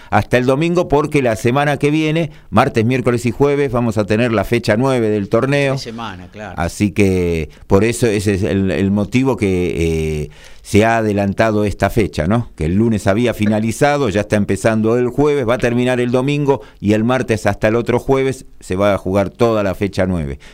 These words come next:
Speaker 1: Y ya la diez está programada también, así que bueno, ya habíamos dicho que exceptuando octubre, eh, cada uno de los meses tiene una fecha entre semana.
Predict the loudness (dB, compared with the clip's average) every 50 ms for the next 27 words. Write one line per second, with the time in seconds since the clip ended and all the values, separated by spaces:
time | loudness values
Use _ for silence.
0 | -8 -6 -2 2 2 4 4 4 2 0 0 0 0 0 0 -2 -4 -6 -8 -8
1 | -8 -4 0 0 2 2 2 0 0 -2 -2 -4 -2 -2 0 0 0 0 0 0
2 | 0 0 -2 0 0 -2 0 0 0 0 0 0 -2 -4 -4 -6 -6 -4 -2 -2
3 | 0 0 -2 -2 -6 -8 -14 -20 -20 -20 -20 -10 -2 2 2 4 4 2 2 0
4 | 0 0 0 0 0 0 0 0 -2 -2 -2 -2 -2 0 0 -2 0 2 2 2
5 | 2 2 0 0 -2 0 0 2 2 2 2 0 0 -2 -2 -2 0 0 0 0
6 | -2 -4 -2 2 2 2 4 2 2 0 0 0 0 0 0 2 0 0 0 0
7 | -2 -2 0 0 -2 -2 -2 0 0 0 2 0 0 -2 -4 -8 -16 -20 -6 -2
8 | 0 2 2 2 2 0 0 -2 0 0 0 0 0 0 -2 -2 0 -2 -2 -2
9 | -2 -4 -8 -10